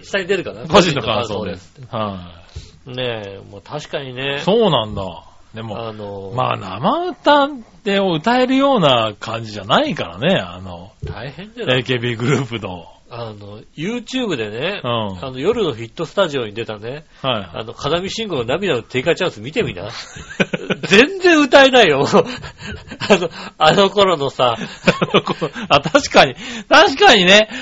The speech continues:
Speaker 2: あの頃の歌詞も確かに随分ひどいわな。
Speaker 1: もうさ、
Speaker 2: はいはい。
Speaker 1: もうあのね、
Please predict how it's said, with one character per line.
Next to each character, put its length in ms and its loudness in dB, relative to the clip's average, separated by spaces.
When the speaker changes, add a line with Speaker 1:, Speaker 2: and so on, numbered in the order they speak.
Speaker 2:
あ 120 10
の 180 8
頃 180 8
の 120 8
歌 180 10
詞 80 4
も 140 8
確 240 6
か 140 8
に 220 4
随 180 2
分 220 6
ひ 140 0
ど 160 12
い 80 10
わ 120 6
な。 400 6
Speaker 1:
も 80 -8
う 320 2
さ、 160 -2
Speaker 2:
は 220 6
い 40 8
は 540 4
い。 40 -8
Speaker 1:
も 340 4
う 20 4
あ 40 0
の 340 2
ね、 480 4